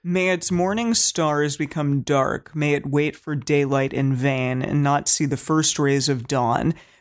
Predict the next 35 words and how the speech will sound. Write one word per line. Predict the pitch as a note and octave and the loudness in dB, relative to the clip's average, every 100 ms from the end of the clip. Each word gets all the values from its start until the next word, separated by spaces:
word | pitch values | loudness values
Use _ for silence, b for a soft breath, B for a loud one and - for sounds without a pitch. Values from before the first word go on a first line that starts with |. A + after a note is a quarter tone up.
| B | B
For | E3+ D#3+ | 2 2
it | A#2+ | 2
did | D3 | 2
not | D3+ E3+ G3+ | 4 2 0
shut | - D3+ | 0 0
the | D3+ | 0
doors | C#3+ C#3+ C#3+ C#3 | 0 2 2 0
of | C3+ | 0
the | B2+ | 0
womb | C3+ D3+ E3 E3 | 2 2 2 2
on | C3 C3+ | 2 2
me | C#3 C#3+ D#3 - b b - | 0 0 -2 -4 b b -4
to | D#3 | 0
hide | D#3+ D#3 D3 | 2 2 0
trouble | - D#3+ D3 C#3 | 0 0 2 0
from | - C#3 | 0 0
my | C3+ C3 B2 | 2 2 2
eyes. | B2 B2+ A2+ - - _ _ _ _ - | 0 -2 -2 0 -2 _ _ _ _ -2
Why | D#3+ A#3+ | 2 2
did | D#4+ D4 | 2 0
I | C#4+ | 2
not | C#4 C4+ - | 2 0 -4
perish | G3 B3 C#4 - B3+ | -2 0 2 2 2
in | A#3 | 2
birth, | A3 C4 F3+ A2 - - | 2 0 2 0 -4 -4
at | G3 F#3 | -4 0
birth | A3 A3+ C#3 - | 2 2 0 0
and | B2 E3+ D#3+ | 2 2 4
die | E3 F#3 G3 | 2 2 2
as | C#3 E3 | 0 2
I | D3 | 0
came | C#3+ - F#3 G3 F#3+ | -2 -6 -2 0 0
from | F3 | 2
the | D3+ C3 | 2 2
womb? | C#3+ A3+ F#3 - | 2 2 0 -4